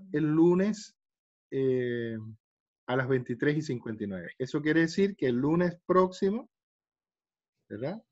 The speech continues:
Si hoy es lunes cuatro, tenemos nuestra clase el jueves siete,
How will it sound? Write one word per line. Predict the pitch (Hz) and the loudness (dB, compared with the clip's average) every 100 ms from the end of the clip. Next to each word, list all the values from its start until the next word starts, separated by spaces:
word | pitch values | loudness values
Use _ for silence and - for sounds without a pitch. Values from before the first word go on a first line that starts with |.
| _ | _
Si | - 117 117 | -8 -2 2
hoy | 131 151 | 2 2
es | 151 | 2
lunes | 160 170 170 - | 2 0 0 2
cuatro, | 190 190 196 208 - | 4 4 0 -8 -12
tenemos | - 117 131 135 | -8 -6 -4 -6
nuestra | 135 135 | -6 -6
clase | 139 143 143 160 - _ | -2 -2 0 -2 -4 _
el | 123 | -4
jueves | 123 147 165 165 | 0 2 0 2
siete, | 196 190 208 | 4 4 2